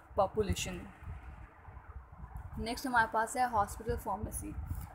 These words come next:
अब hospital pharmacy क्या होती है? Hospital pharmacy जो है hospital के साथ ही अटैच होती है, या तो indoor होती है या outdoor होती है।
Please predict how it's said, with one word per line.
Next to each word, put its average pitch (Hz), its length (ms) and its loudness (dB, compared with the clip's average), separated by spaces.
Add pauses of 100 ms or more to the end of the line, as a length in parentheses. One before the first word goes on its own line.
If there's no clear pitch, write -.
(140)
अब - 180 0
hospital 208 460 6
pharmacy 262 420 4
क्या 254 160 2
होती 220 320 0
है? 240 140 0 (640)
Hospital 208 440 4
pharmacy 233 520 4
जो 240 140 2
है 226 400 6 (180)
hospital 240 420 4
के 240 120 -4
साथ 196 380 4
ही 247 80 2
अटैच 202 520 6
होती 240 220 0
है, 240 80 2
या 226 120 2
तो - 100 -6
indoor 233 400 2
होती 226 300 2
है 226 60 -2
या 233 120 2
outdoor 196 400 4
होती - 360 -2
है। 92 160 0